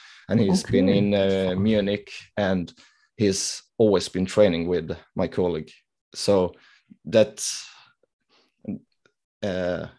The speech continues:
Speaker 1: i-, if, if they stick with her, uh, they can get, like, a long-term, uh, plan for everything.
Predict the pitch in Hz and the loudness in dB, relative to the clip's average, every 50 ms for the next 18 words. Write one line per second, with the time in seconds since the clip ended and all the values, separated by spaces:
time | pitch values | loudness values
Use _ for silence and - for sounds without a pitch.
0 | _ _ 120 120 120 - 123 113 110 - - - - - - 107 101 - - 104 | _ _ -4 -2 0 2 2 2 2 0 -6 -14 -8 -6 -4 -4 -4 -2 2 2
1 | 104 101 98 98 98 95 87 - _ _ _ _ - - - - - 120 123 - | 4 4 4 2 0 -2 -6 -12 _ _ _ _ -12 -12 -4 -2 0 0 0 0
2 | - 92 95 90 107 110 101 82 78 - _ _ _ _ _ _ _ _ _ _ | -2 -4 -2 0 2 2 2 2 0 -4 _ _ _ _ _ _ _ _ _ _
3 | _ - - 92 82 85 85 78 - _ - - - _ _ - 101 92 - 98 | _ -12 -10 -8 -6 -6 -8 -10 -12 _ -20 -20 -20 _ _ -4 -2 -2 -2 -2
4 | 98 90 95 90 - - _ - - 90 90 90 90 85 - _ _ _ _ _ | 0 0 0 -2 -2 -6 _ -14 -6 -4 -2 -2 -2 -4 -8 _ _ _ _ _
5 | _ - 110 101 101 110 107 101 95 98 95 - - 101 98 92 92 90 87 90 | _ 0 2 2 4 4 4 4 2 0 -4 -2 0 2 2 2 2 0 -4 -8
6 | - - _ _ _ _ _ _ _ _ _ _ _ _ - - - - - 101 | -12 -18 _ _ _ _ _ _ _ _ _ _ _ _ -20 -18 -16 -14 -14 -12
7 | - - - - 82 78 - _ _ _ _ _ _ _ _ _ _ _ - - | -12 -12 -12 -14 -16 -18 -20 _ _ _ _ _ _ _ _ _ _ _ -20 -20
8 | - - - 113 113 113 90 87 92 - - - 95 90 - 98 107 92 80 82 | -14 -4 0 2 4 4 2 0 -4 -6 -4 -2 0 2 2 2 0 0 -4 -8
9 | - - - 82 82 85 - | -10 -10 -10 -8 -8 -10 -10